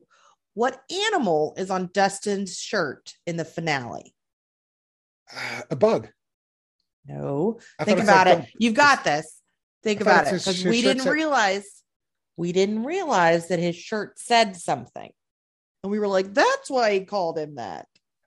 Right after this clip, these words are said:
Speaker 2: Oh, you're talking, like, before the epilogue, before the
Speaker 1: Yeah, sorry.
Speaker 2: Okay.
Speaker 1: I, yeah.
Speaker 2: Okay, 'cause in the epilogue, it said, "Don't bug me."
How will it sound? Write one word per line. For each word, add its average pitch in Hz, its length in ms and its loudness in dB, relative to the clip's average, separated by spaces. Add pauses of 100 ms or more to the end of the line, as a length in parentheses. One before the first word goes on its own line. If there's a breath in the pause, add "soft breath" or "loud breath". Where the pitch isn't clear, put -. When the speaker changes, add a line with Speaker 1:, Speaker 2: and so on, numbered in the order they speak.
(140)
Speaker 2:
Oh, 220 260 4
you're 180 160 0
talking, 190 360 -2
like, - 200 -4
before 160 400 -2
the 135 240 -2
epilogue, 123 460 -6 (100)
before 135 320 -2
the 110 280 -6 (880 loud breath)
Speaker 1:
Yeah, 294 200 6
sorry. 190 540 2 (160)
Speaker 2:
Okay. 208 220 6
Speaker 1:
I, - 120 -2 (160)
yeah. 220 220 0 (420)
Speaker 2:
Okay, 156 220 4
'cause 180 140 -4
in 180 100 0
the 185 100 2
epilogue, 175 420 4
it 139 120 -4
said, 127 200 -2
"Don't 147 240 -2
bug 139 240 -2
me." 104 200 -10